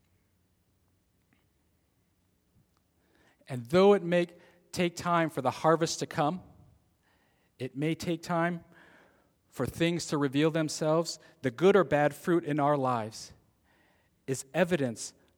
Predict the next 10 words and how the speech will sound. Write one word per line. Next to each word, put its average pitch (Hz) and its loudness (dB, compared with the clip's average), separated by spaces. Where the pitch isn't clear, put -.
of 135 -8
what 165 -4
tree, 139 -6
what 139 -12
type - -6
of 143 -8
tree 127 -6
we 131 -4
really 127 -4
are. 120 -8